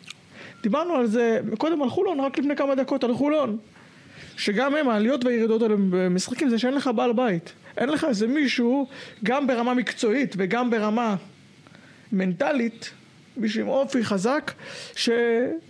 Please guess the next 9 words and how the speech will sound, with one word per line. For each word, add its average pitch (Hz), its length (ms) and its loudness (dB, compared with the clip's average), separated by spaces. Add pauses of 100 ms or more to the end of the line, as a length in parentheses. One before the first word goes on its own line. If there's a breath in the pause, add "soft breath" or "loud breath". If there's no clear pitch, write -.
(140)
שיחזיק 247 380 0
את - 60 -4
המשחק 254 320 0
גם 233 160 2
בדקות 226 320 0
פחות 214 260 -2
טובות 220 360 2
וידע 190 240 2
לצלוח. - 520 -4